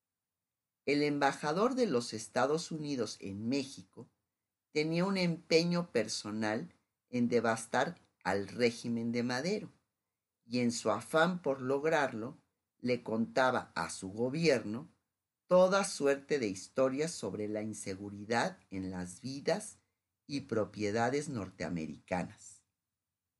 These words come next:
Para apoyar su versión, necesitaba tener siempre a mano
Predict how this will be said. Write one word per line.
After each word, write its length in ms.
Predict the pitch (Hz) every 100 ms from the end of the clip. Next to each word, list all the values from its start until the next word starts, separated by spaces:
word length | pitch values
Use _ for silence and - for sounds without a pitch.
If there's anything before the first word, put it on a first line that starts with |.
| _ _ _ _ _ _
Para 300 | 135 143 143
apoyar 480 | 143 165 160 170 185
su 220 | - 247
versión, 760 | 220 208 - - 214 147 170 - _ _ _ _ -
necesitaba 840 | 131 123 127 123 127 - 143 160
tener 280 | 160 131 131
siempre 600 | 135 - 160 190 220 190
a 80 | 113
mano 440 | 107 110 113 104